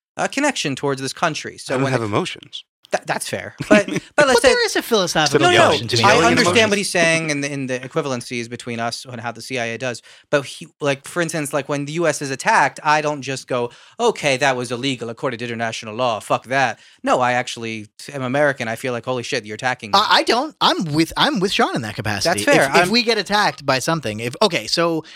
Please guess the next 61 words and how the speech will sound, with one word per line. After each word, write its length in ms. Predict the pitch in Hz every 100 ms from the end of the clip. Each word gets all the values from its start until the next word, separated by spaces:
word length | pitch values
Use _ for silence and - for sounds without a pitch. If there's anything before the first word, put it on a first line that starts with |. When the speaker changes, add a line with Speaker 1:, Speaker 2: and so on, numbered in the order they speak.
| -
Speaker 3:
for 140 | - 220
example, 340 | 208 214 160
if 160 | 143 180
we 140 | 214
go, 340 | 165 170 156 156
we, 180 | 160 160
we 140 | 160
just 240 | 160 143
bombed 360 | 127 131 127 113
Syria, 480 | - 117 78 73 95
right? 280 | 101 113 - - _
Speaker 1:
Yeah. 80 | -
Speaker 3:
If 80 | 127
Syria 400 | - 185 185 165
comes 300 | - 170 151
after 280 | 143 131 120
us 280 | 135 123 107
and 100 | 101
starts 300 | 123 113 -
to 40 |
bomb 300 | 98 117 113
us, 380 | 127 104 - - -
I'm 180 | 123 135
not 200 | 131 123
really 200 | 120 117
sure 220 | - 113
I'd 140 | 110
have 220 | 113 104
that 200 | 117 117
much 220 | 107 107 104
of 80 |
an 60 | 107
argument 340 | 113 113 101 -
to 80 |
say 220 | - 101 98
that 120 | 92
they're 140 | 104
doing 220 | 101 101
anything 280 | 98 95 95
wrong. 460 | 95 113 80 - -
Speaker 2:
Yeah, 120 | 101
Speaker 3:
They're 120 | 95
Speaker 2:
when, 120 | 107 113
Speaker 3:
retaliating. 560 | 135 110 98 95 76
Speaker 2:
when 160 | 131 127
nine 180 | 135 160
eleven 280 | 143 127
happened, 300 | 107 98 98 98
my 100 | 98
first 100 | -
Speaker 1:
That's 220 | 214 -
Speaker 2:
question 380 | 113 107 104 101
was, 100 | 98
"Who 140 | 294
the 80 | 170
fuck 200 | 117 113
Speaker 1:
true. 60 | 117
Speaker 2:
did 100 | 101
we 100 | 98
piss 260 | - 104 151
off?" 360 | 156 117 -